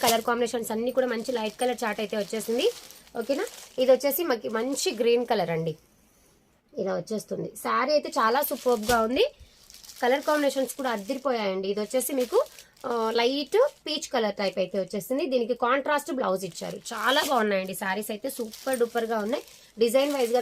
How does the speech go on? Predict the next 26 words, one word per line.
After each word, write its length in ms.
కానివ్వండి 500
and 140
ఫ్యాబ్రిక్ 420
కానివ్వండి, 400
చాలా 320
లైట్ 240
వెయిట్ 180
ఉంటుంది 320
సారీ 300
అనేది. 260
ఓకేనా? 240
And 160
లాస్ట్ 320
వన్ 160
వచ్చేసి 360
ఇదండి, 300
చాలా 300
చాలా 240
బాగుందండి 500
సారీ 320
అనేది. 240
మీకు 180
ఇలా 180
అయితే 200
వచ్చేస్తుంది 520
సారీ. 260